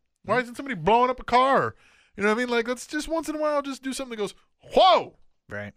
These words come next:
Speaker 1: Holy fuck, right?
Speaker 2: Mm-hmm.
Speaker 1: That's what I want. A little more Edge. It doesn't, I'm not saying let's fucking, tomorrow let's be back in the Attitude Era.
Speaker 2: No.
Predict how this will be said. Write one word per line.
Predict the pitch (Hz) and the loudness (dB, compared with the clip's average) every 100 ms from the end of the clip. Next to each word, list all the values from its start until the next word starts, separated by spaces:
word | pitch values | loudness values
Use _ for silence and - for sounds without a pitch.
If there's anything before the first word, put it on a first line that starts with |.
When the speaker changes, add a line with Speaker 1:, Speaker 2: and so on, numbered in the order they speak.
| _ | _
Speaker 1:
Holy | - - 349 330 151 90 - | -6 2 4 4 0 -8 -8
fuck, | 107 85 - - | -6 -6 -10 -10
right? | 123 240 | -8 -8
Speaker 2:
Mm-hmm. | 110 165 _ | -12 -20 _
Speaker 1:
That's | 113 117 113 | -6 -6 -6
what | 95 | -10
I | |
want. | 90 85 - | -10 -12 -10
A | |
little | 165 233 | -8 -8
more | 214 214 180 | -2 -2 -2
Edge. | 160 101 - - _ _ _ - | -4 -6 -10 -20 _ _ _ -10
It | |
doesn't, | 170 196 196 | -8 -6 -6
I'm | 202 | -8
not | 226 214 | -8 -8
saying | 214 202 | -8 -10
let's | 196 - | -12 -6
fucking, | 214 196 190 170 _ _ _ _ _ _ _ | -6 -6 -14 -18 _ _ _ _ _ _ _
tomorrow | - 151 175 196 196 | -6 0 2 2 2
let's | 196 175 | 0 -4
be | 202 | -4
back | 185 190 | -2 -2
in | 185 | -4
the | 214 | -4
Attitude | 208 139 113 | -4 -6 -8
Era. | 95 87 120 123 | -8 -8 -12 -14
Speaker 2:
No. | 131 135 117 95 | -10 -8 -8 -10